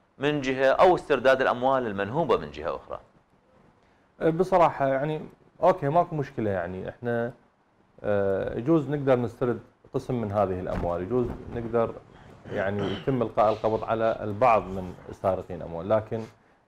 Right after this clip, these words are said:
Speaker 2: تقول لي هل يعني، آه، راح يتم استرداد كافة الأموال، كل الأموال اللي انسرقت؟ لا. يعني إحنا يمكن قبل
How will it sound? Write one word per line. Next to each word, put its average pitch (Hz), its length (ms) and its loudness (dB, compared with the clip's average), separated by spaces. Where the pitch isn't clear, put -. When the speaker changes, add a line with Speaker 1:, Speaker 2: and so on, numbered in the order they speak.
Speaker 2:
تقول 131 140 2
لي 123 240 -2
هل 127 300 0
يعني، 95 360 -4
آه، - 400 -4
راح 104 260 -2
يتم 101 460 -4
استرداد 107 540 2
كافة 123 340 0
الأموال، 120 560 -2
كل 131 120 0
الأموال 123 380 0
اللي 120 100 -2
انسرقت؟ 120 460 -10
لا. 92 120 -4
يعني 90 140 -8
إحنا 120 420 -2
يمكن 110 540 -6
قبل 123 220 2